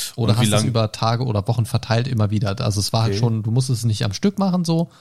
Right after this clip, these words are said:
Speaker 1: Das ist halt auch so ein bisschen Langzeitmotivation vielleicht gewesen, wenn du im Laufe des Spiels irgendwann so viel getötet hast, dann. Aber jetzt kommt der Clou. Bis dahin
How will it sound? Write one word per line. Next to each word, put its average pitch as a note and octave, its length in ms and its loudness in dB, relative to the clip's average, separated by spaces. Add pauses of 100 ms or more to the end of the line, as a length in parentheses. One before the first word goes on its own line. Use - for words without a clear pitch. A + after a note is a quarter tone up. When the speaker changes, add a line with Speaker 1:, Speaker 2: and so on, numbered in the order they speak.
(480)
Speaker 1:
Das A#2+ 120 0
ist C#3 140 0
halt A#2+ 140 0
auch A#2 100 -2
so A#2 80 -2
ein G2+ 60 -2
bisschen F#2+ 200 -6
Langzeitmotivation A2+ 880 0
vielleicht G#2 280 -2
gewesen, G#2 240 0
wenn G2 100 0
du A2+ 60 -2
im G#2 140 -2
Laufe B2 260 0
des - 80 -6
Spiels - 320 -2
irgendwann A2+ 640 -2 (100)
so A#2+ 120 2
viel A2 180 0
getötet C3 380 -2
hast, A2 180 -4
dann. F#2+ 260 -4 (840)
Aber A#2 300 0
jetzt A2 320 -2
kommt C3+ 200 0
der F3 100 0
Clou. C3 260 0
Bis - 220 -2
dahin C3+ 540 0